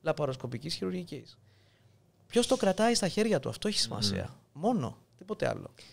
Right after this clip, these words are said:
Speaker 1: Τι ξέρει αυτός που το κρατάει και πόσο σέβεται τον εαυτό του και τον ασθενή του. Γιατί μπορεί πα-, παρασυρμένος από την, ε, τεχνολογία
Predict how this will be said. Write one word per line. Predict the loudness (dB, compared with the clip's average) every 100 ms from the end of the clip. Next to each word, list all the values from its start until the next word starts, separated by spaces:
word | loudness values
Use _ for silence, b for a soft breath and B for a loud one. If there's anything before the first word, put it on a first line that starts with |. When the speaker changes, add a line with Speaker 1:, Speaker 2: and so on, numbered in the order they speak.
| -16
Speaker 1:
Τι | 2
ξέρει | 8 10 10
αυτός | 8 2 0
που | -4
το | -2
κρατάει | 0 4 4 4
και | 0 -2
πόσο | 2 2 4 2
σέβεται | 2 2 0 0
τον | 0 0
εαυτό | 0 -2 -4
του | -4
και | -4
τον | -4
ασθενή | -2 -2 -2
του. | -4 -10 -20 _ _ _ _ _ _ _ _ _ _ b b b
Γιατί | -4 -2 2 0 -2 -10
μπορεί | -2 2 2
πα-, | 2 -2 -6 -4
παρασυρμένος | 0 2 2 2 2 2
από | 0
την, | 2
ε, | 2 2
τεχνολογία | 0 -2 0 -2 0 2 2 2